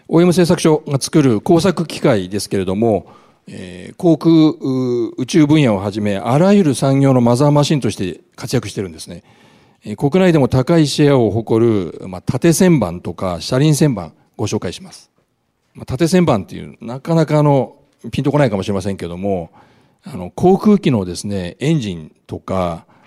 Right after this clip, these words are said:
ロケットとかですね、あの、様々な発電設備とか、建設機械、えー、いろんな分野の部品を加工する、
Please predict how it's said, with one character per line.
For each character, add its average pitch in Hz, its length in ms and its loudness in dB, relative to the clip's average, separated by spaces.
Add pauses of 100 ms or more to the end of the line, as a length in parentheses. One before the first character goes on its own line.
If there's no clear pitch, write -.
(200)
ロ 113 140 2
ケ 190 140 2
ッ - 20 0
ト - 320 -18
と 117 100 -20
か - 140 -18
で 120 60 -18
す - 80 -20
ね、 101 280 -16
あ 87 60 -12
の、 85 300 -14 (600)
様 147 220 -2
々 147 160 2
な 85 160 -6
発 127 300 -4
電 165 120 4
設 151 200 2
備 101 180 -4
と 90 140 -8
か、 90 260 -10
建 147 220 -2
設 147 220 -4
機 - 80 -18
械、 107 220 -2 (520)
え 95 40 -14
ー、 - 20 -12
い 92 300 -10
ろ 170 120 2
ん 180 180 6
な 175 140 4
分 165 300 4
野 135 120 2
の 107 340 0
部 113 120 -8
品 139 320 0
を 117 60 -2
加 123 200 -8
工 170 200 4
す 156 140 -2
る、 151 360 0